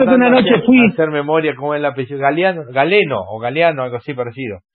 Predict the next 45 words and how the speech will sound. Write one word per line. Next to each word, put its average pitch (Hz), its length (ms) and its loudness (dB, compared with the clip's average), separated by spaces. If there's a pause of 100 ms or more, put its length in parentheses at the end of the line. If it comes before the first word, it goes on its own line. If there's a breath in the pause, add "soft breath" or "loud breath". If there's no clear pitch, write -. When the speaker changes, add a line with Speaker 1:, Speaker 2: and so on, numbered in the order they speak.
(180)
Speaker 2:
Me 247 220 6
parece 311 340 6
que 262 60 0
era 262 120 4
Galeano, 226 520 6
es 185 60 2
como 196 180 6
el 175 60 6
Speaker 1:
Sí, 156 60 4
Speaker 2:
escritor, 165 460 6
vos 156 120 4
Speaker 1:
sí, - 40 -2
Speaker 2:
sabés 185 160 4
Speaker 1:
sí. 185 60 4
Speaker 2:
que 170 40 6
me 160 60 4
parece 175 240 4
que 156 180 6
sí. 113 140 0 (460)
Este, 139 240 2
Raúl, 180 760 6
no, 196 220 6
Raúl 185 320 6
el 220 180 6
otro, 247 380 6
este 208 240 2 (160)
se 185 80 -2
llamaba, 214 420 2 (100)
no, 196 220 4
el, 190 160 6
Eduardo, 226 880 6
eh, 185 220 4
eh, 196 300 2
Raúl 220 500 6
me 175 80 6
parece 180 220 6
que 151 40 4
se 160 60 2
llama, 185 140 4
no, 220 200 4
nunca 220 400 6
recuerdo 196 440 4
bien. 139 180 4 (500 loud breath)
Pero 185 160 4
bueno, 202 220 4